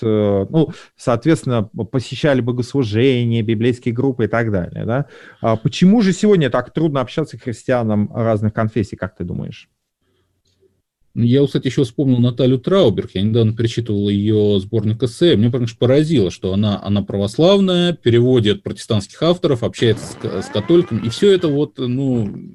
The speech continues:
Speaker 2: это не то, что какая-то позиция, это для них, это естественное состояние жизни.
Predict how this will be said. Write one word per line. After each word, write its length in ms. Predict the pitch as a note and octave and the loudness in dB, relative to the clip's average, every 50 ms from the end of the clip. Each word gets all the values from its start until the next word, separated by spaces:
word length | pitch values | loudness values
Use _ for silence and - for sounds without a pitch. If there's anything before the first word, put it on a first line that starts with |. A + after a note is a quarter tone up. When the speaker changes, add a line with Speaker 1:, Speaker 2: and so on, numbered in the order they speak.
| G#2+ - _ _ _ _ _ | -20 -20 _ _ _ _ _
Speaker 2:
это 180 | - G#2+ - A#2 | -6 -2 0 0
не 80 | C3+ C3+ | 2 2
то, 100 | - G#3 | 2 0
что 120 | - - | 0 0
какая-то 180 | - - A#2 A#2 | -2 -2 -2 -2
позиция, 640 | - - A#2 A2+ A2 A2 B2 A#2+ A#2 - - - - | -2 2 2 2 4 4 2 0 0 -2 -8 -12 -12
это 100 | - - - | -12 -6 -2
для 160 | A#2+ A#2+ D3 | 0 0 0
них, 140 | D3 - B2 | 0 -2 -2
это 440 | A#2 - - A#2 A#2+ G2 G2 G2+ | -4 -2 0 0 0 0 0 0
естественное 580 | A#2+ A#2+ A#2 - D3 C#3+ - A#2+ G#2+ G#2 G2+ G2 | -2 -2 0 -2 -2 -2 0 0 0 0 0 -2
состояние 440 | G2+ - - - G#2+ G#2 G#2+ A2 A#2 | -4 -6 -8 -4 -2 0 2 2 2
жизни. 340 | A2+ A#2 A#2 G#2 - - - | 2 2 2 2 0 -4 -10